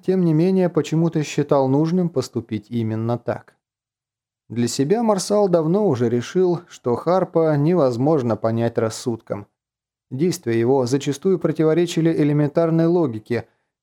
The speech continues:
и, казалось, не несли в себе даже зачатков здравого смысла. При этом они, как ни странно, приводили к успеху. Харп был удивительным и одновременно странным человеком.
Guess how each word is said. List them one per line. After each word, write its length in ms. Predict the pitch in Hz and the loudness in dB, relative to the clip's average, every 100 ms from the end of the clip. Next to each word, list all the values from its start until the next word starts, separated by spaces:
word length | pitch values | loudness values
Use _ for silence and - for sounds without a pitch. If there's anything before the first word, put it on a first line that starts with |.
| - | -10
и, 60 | |
казалось, 560 | 160 180 190 220 208 202 | -2 0 2 2 2 0
не 120 | 185 | 0
несли 400 | 185 180 190 202 | 2 0 0 -2
в 40 | - | -2
себе 280 | 185 180 | -2 0
даже 320 | 160 170 170 160 | 2 0 2 2
зачатков 680 | 160 147 147 180 - 180 | 0 0 -2 -2 -2 -6
здравого 480 | 127 113 110 110 113 | -4 0 2 2 2
смысла. 640 | 123 123 110 - 110 107 _ _ _ _ _ _ _ - | 0 -4 -6 -4 -6 -6 _ _ _ _ _ _ _ -4
При 120 | 120 | -2
этом 300 | 113 143 110 | 0 -2 0
они, 300 | 123 170 143 | 0 0 -2
как 220 | 113 - | -4 -6
ни 80 | 117 | -8
странно, 540 | - 123 117 110 113 _ _ _ | -2 0 0 -2 -6 _ _ _
приводили 580 | 202 214 190 123 113 113 | -6 -2 -2 0 -2 -2
к 100 | 117 | -2
успеху. 560 | 151 - 110 - - - _ _ _ _ _ _ _ _ _ _ _ _ _ | -6 -6 -12 -12 -14 -20 _ _ _ _ _ _ _ _ _ _ _ _ _
Харп 400 | 233 240 208 - - - | -2 -2 -2 -8 -20 -8
был 320 | 131 214 214 | -2 0 0
удивительным 800 | 156 143 139 185 196 123 117 113 - _ | -2 0 0 0 0 -2 -2 -4 -8 _
и 100 | 110 | -6
одновременно 920 | 110 113 113 120 135 135 127 123 120 _ - | -4 -2 0 0 0 0 0 0 -4 _ -20
странным 640 | - 113 139 110 104 104 | -10 -2 -2 -2 -6 -10
человеком. 640 | - 113 117 113 110 110 | -2 0 2 0 0 -4